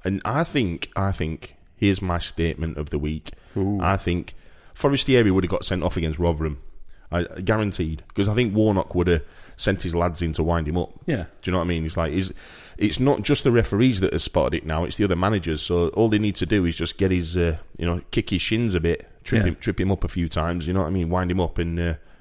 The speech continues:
Speaker 1: and off he goes.
Speaker 2: So you don't put our bad form down to the Blue Nets?
Speaker 1: Someone else did, didn't they?
Speaker 2: Yeah, I, I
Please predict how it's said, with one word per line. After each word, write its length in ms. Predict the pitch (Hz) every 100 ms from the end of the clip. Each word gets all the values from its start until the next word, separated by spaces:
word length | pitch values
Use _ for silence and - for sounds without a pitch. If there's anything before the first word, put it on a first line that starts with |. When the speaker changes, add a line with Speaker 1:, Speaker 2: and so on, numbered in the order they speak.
| -
Speaker 1:
and 140 | 87 98
off 100 | -
he 80 |
goes. 320 | 82 107 104 - - -
Speaker 2:
So 140 | -
you 140 | 131 127
don't 240 | 156 156
put 160 | - 147
our 160 | 123 113
bad 180 | 117
form 320 | - 120 110 104
down 300 | 110 110 107
to 260 | 107 104
the 100 | 95
Blue 320 | 95 107 104
Nets? 460 | 101 98 - - - - - - - - _ _ _ - - -
Speaker 1:
Someone 400 | - 135 165 131
else 180 | 165 185
did, 160 | 98
didn't 200 | 90 165
they? 180 | 151 104
Speaker 2:
Yeah, 360 | - 123 123 117
I, 260 | 127 120 117
I 120 | 117